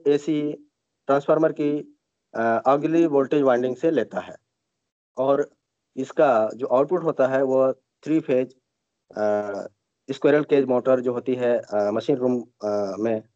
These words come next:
ऑक्सिलरीज, उनको, अ, तथा charger को, battery charger को power supply करता है।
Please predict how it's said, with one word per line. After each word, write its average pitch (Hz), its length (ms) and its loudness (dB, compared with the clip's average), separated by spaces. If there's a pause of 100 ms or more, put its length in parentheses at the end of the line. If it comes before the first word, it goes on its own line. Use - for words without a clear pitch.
(420)
ऑक्सिलरीज, 123 600 0
उनको, 160 260 2
अ, 117 880 0 (280)
तथा 123 400 2 (100)
charger 120 320 2
को, 113 140 -10
battery 113 240 -2
charger 110 260 -2
को 156 220 -4 (360)
power 104 180 2
supply 98 300 -6
करता 92 300 -8
है। 90 120 -12